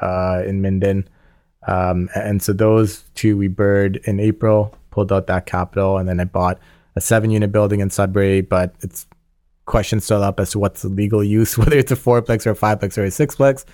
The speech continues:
Uh, the city has it as a, uh, I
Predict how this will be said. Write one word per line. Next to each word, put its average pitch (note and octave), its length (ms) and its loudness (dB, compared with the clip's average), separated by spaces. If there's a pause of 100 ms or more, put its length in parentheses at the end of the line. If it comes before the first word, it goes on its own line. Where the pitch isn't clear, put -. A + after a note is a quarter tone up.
(440)
Uh, F#2+ 220 0
the F#2+ 80 -2
city G#2+ 300 0
has G2 260 0
it G2+ 80 -2
as F#2 280 -2
a, F#2 200 0
uh, F2+ 460 -2 (120)
I - 60 -20